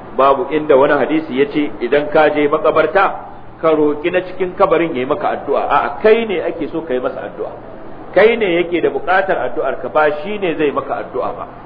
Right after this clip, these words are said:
Annabi koyar da, koyarwar da ya wa sahabbansa shine su yi wa na cikin kabari addu'a, ba su nemi addu'a a wajensu ba.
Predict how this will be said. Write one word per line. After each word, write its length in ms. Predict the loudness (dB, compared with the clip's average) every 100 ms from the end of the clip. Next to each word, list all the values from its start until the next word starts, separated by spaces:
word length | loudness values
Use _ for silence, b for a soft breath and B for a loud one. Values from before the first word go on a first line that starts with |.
| -16 -10
Annabi 340 | -2 0 0 0 2
koyar 400 | 4 6 4 0
da, 80 | -6 0
koyarwar 400 | 4 6 6 2
da 40 | 2
ya 60 | 0
wa 80 | 2
sahabbansa 540 | 2 2 2 2 0 0 -6 -14 -16 -4
shine 320 | 0 2 2 0 -10 -12 -12 -12 -12 -14 -14 -12 -12 -12 -6
su 80 | 2
yi 180 | 6 8
wa 380 | 8 6 2 -8 -12 -14 -12 0
na 160 | 0 2
cikin 400 | -2 -4 -4 0
kabari 440 | 2 4 4 4 0
addu'a, 680 | 0 -2 -4 -4 -4 -6 2
ba 220 | 4 4
su 60 | 0
nemi 240 | 2 2
addu'a 460 | 2 2 2 4 4
a 40 |
wajensu 380 | 4 2 0 -4
ba. 100 | -8